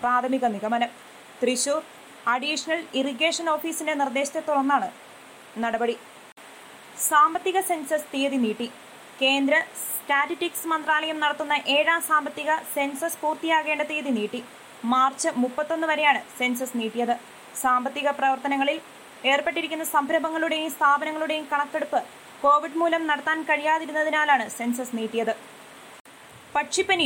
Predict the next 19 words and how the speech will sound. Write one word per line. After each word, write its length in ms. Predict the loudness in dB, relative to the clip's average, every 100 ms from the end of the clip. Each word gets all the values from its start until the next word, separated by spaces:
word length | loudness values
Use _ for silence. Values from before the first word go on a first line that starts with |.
| 2
ജില്ലയിൽ 340 | 2 0 0 -4 0
കൺട്രോൾ 400 | 0 0 0 0 0
റൂം 200 | -2 -2 -2
തുറന്നു. 340 | -2 -2 -4 -8 -20 -6
തൃശൂർ. 340 | 0 2 2 -2 -8 -20 -20 -16 -4
സംസ്ഥാനത്ത് 640 | -2 0 0 -2 0 0 2
താറാവുകളിൽ 640 | 4 6 4 4 0 -2 -2
പക്ഷിപ്പനി 460 | -4 -4 -2 -2 -2
സ്ഥിരീകരിച്ച 540 | -6 -4 -2 -2 -2
സാഹചര്യത്തിൽ 680 | 0 2 2 2 -4 -4 -8 -8 -20 -10
ജില്ലയിൽ 380 | -2 0 0 -2 0
കൺട്രോൾ 340 | -2 2 0 0
റൂം 240 | -2 -4 2 2
ആരംഭിച്ചു. 400 | 2 0 -2 -4 -8 -20 -20 -4
ജില്ലയിൽ 340 | 2 2 2 2
പക്ഷിപ്പനിയെ 580 | 0 0 -2 -2 0 0 0
സംബന്ധിച്ച് 400 | -2 -4 -4 -4 -2
കർഷകർക്ക് 480 | -2 0 -4 -2 -2
ഭയാശങ്കകൾ 760 | -2 2 2 2 -2 0 -2